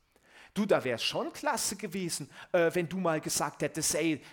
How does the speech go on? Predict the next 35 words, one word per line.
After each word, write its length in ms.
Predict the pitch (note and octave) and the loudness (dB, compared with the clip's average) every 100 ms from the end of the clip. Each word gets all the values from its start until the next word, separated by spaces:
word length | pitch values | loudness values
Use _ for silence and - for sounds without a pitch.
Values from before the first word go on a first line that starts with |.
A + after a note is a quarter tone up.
| - - | -20 -12
ganz 300 | - C#3+ D3+ | -4 -2 -2
so 100 | - | -4
schlecht 380 | C3+ C#3+ B2 - | -4 -2 -2 -4
ist 180 | B2+ - | -10 -8
dieser 140 | A2+ | -6
Jesus 440 | A2+ A2 G#2 G2+ - | -6 -6 -10 -12 -14
nicht. 320 | F2+ - - _ _ _ _ - - | -14 -16 -20 _ _ _ _ -20 -8
Du, 140 | F#3 G3 | 0 4
und 200 | E3 - - | 2 0 -8
ich 160 | D3+ D#3 | -2 -2
hätte 160 | D3 | -2
mich 240 | D#3 - - | -4 -6 -6
auch 220 | A#2+ - | -6 -8
gefreut, 400 | B2 - B2 A#2+ | -12 -4 -2 -2
wenn 140 | - A#2 | -4 -6
ich 160 | A2 | -6
mal 120 | A#2 | -6
bei 120 | A2 A2 | -6 -6
dir 160 | A#2+ | -6
in 80 | A#2 | -4
der 80 | A#2 | -6
Synagoge 600 | - B2 A2+ C#3 B2 A2+ | -6 -8 -6 -4 -4 -6
hätte 220 | G2 - | -10 -14
predigen 540 | - C3+ D3+ C4+ B3+ | -10 -4 -4 -4 -8
dürfen, 340 | E3 B2 - A#2+ | -6 -8 -6 -6
aber 140 | A2 | -4
das 200 | A2 - | -6 -6
hat 140 | A#2 - | -8 -6
ja 120 | A2 | -6
irgendwie 360 | B2+ B2 A2+ | -4 -8 -10
nie 200 | B2+ B2+ | -10 -6
geklappt. 520 | A#2 G#2+ - - - - _ _ - - - - - | -4 -2 -2 -2 -8 -20 _ _ -20 -20 -20 -20 -6
Ja, 120 | - A3+ | 2 4
Iris, 340 | B3+ G3+ G3 | 4 2 2
irgendwie, 500 | B3 A#3 A#3 A#3 - | 0 0 -2 -4 -10